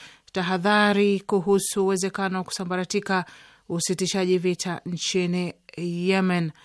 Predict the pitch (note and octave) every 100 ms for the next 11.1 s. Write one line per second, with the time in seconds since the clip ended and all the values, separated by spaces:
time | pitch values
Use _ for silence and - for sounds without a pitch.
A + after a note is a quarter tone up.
0 | - _ _ _ _ - - A#3+ D4+ C#4+
1 | C4+ B3 C#4 B3 B3 A3+ A3+ A3+ A3 G#3+
2 | G3+ G#3+ A#3 A3+ A3+ G#3+ G3+ A3 G#3 G#3
3 | G#3 G3+ G#3 G#3 A3 G#3+ G#3 G3+ G3 G3
4 | G3+ G3 F3+ G#3 G3+ G3+ A#3 A#3+ B3+ -
5 | - _ - F#3+ F3+ G3 F#3+ F#3 E3+ G3
6 | F#3+ G#3 G3+ - G3 - G3 F#3+ - G3
7 | F#3 F#3 - G#3+ G#3+ A3 B3 A#3+ - _
8 | - - F#3+ F#3+ F3+ G3+ G3 F#3 F#3 G#3
9 | G#3+ A3 G3+ F#3+ G3 G3 F#3+ F3+ F#3+ F#3
10 | F#3 A3 A3 G3 F3+ F3+ F#3+ F#3 F3+ A#3
11 | B3